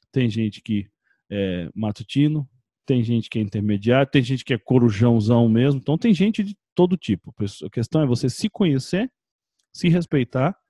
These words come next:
e respeitar o outro lado, que são as pessoas que, de certa forma, confiam e dependem daquilo que você tem a ensinar. Beleza? Então é isso que a gente queria trazer neste vídeo. Espero que você tenha gostado.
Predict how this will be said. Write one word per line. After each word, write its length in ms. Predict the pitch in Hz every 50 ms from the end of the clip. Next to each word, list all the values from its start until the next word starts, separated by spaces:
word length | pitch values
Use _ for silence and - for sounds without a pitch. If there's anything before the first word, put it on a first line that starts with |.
| _ _ _ _ _ _ _ _ _ -
e 120 | 120 139
respeitar 640 | 143 135 139 139 - - 139 123 - 131 120 117 - _ _ _ _ _ _ _ _
o 60 | 127
outro 280 | 131 127 123 - 135 143
lado, 300 | 135 117 110 110 117 117
que 140 | - - 131
são 180 | - - 117
as 80 | 113 110
pessoas 480 | - 120 110 - - 110 107 107 107
que, 260 | - - - 110 117 - _ _ _ _ _ _ _ _ _ -
de 60 | 113
certa 300 | - 123 113 110 - 120
forma, 540 | 113 - 113 104 101 104 113 117 120 120 - -
confiam 680 | - 139 139 127 - - - 135 135 135 143 151 151
e 240 | 147 151 175 208 190 - _ _ -
dependem 600 | - 131 160 156 _ - 139 131 135 147 143 147
daquilo 380 | 139 127 - - 131 123 123
que 120 | 113 - 123
você 280 | 123 123 120 - 123
tem 280 | 113 - 120 110 113 113 _ _ _ _ _ _ _ _ _ _ -
a 120 | 107 104
ensinar. 460 | 104 101 - - 123 107 78 - - _ -
Beleza? 340 | - 104 131 185 208 180 190
Então 240 | 180 - 190 208 180
é 60 | 165
isso 120 | 165 -
que 60 | -
a 40 | 160
gente 100 | 151 -
queria 160 | - 139 139
trazer 420 | - - 135 127 117 123 127 117 107 - -
neste 440 | 107 107 110 123 143 135 - - 143
vídeo. 420 | 117 104 110 110 127 135 190 202 - _ _ _ _ _ _ _ _ _ _ _ _ _ _ _ _ _ _ _ _ _
Espero 300 | - - - 139 120 117
que 60 | 110 -
você 200 | 110 - - 104
tenha 240 | - - 98 95
gostado. 500 | 90 107 165 175 - - 151 156 175 196